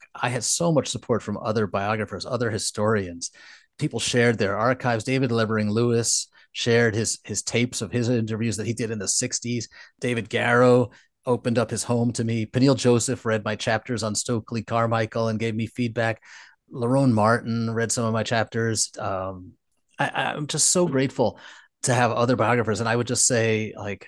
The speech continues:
and now, you know, my, my phone will ring, uh, after I say this, and I hope it does, that it's a beautiful community, and, and it really is smart to call on past biographers, past writers,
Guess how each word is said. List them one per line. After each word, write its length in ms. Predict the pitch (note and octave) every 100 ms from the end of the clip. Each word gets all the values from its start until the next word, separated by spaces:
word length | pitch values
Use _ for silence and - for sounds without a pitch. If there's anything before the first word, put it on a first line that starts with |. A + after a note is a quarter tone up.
| -
and 100 | A2+ A#2
now, 300 | A#2 A#2 - _
you 140 | C3+
know, 240 | G#2 F#2+ G2
my, 140 | A2 -
my 160 | A#2 G2+
phone 260 | A2+ G#2+
will 100 | G2+
ring, 240 | F#2+ G2+ G2
uh, 140 | G2 - -
after 280 | F#2+ - F#2
I 80 | G2+
say 200 | A2+ G#2
this, 160 | G#2
and 80 | A#2
I 40 | A#2
hope 180 | D#3+
it 100 | D3
does, 300 | C3+ D#3+ - - - - -
that 260 | B2 B2 -
it's 180 | C3 C#3
a 60 |
beautiful 380 | B2 D#3+ C3+ B2
community, 480 | - A#2+ A2 G2+ G2
and, 120 | F#2+ -
and 160 | G#2+
it 80 | G#2 C3
really 300 | D#3+ C3 B2
is 120 | A2
smart 360 | - A2 G2+ -
to 440 | - F#2+ F#2 F#2+ F#2+ _ _
call 320 | - C3 G#2+
on 340 | G2 F#2+ F#2+ - _
past 380 | - G2 - -
biographers, 480 | F#2+ F#2+ G2 F2+ F2
past 340 | - F#2+ -
writers, 440 | G2 G2 F#2 F2